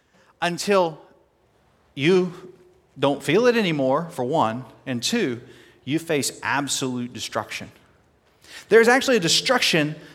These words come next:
that goes beyond the badness of the destruction that we're talking about here in Lamentations, and that's called hell.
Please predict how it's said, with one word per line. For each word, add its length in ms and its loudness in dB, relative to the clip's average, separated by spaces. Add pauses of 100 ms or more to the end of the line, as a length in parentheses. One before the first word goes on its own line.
that 160 0
goes 280 4
beyond 680 4
the 80 6
badness 580 6
of 60 -2
the 60 -4
destruction 460 -2
that 80 -4
we're 80 -6
talking 300 2
about 200 2
here 120 -2
in 80 -2
Lamentations, 800 -4 (500)
and 120 0
that's 160 4
called 260 2
hell. 460 2